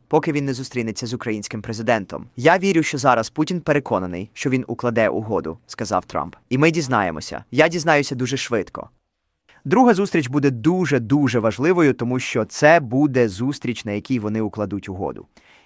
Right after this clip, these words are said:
І я не хочу використовувати слово «поділити», але, знаєте, до певної міри це непоганий термін.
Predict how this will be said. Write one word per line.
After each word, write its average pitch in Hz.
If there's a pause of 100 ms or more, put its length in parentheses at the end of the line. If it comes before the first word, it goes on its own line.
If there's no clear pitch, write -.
І 127
я 160
не 220
хочу 160
використовувати 107
слово 107
«поділити», 117 (160)
але, 139
знаєте, 135
до 95
певної 117
міри 123
це 107
непоганий 101
термін. 76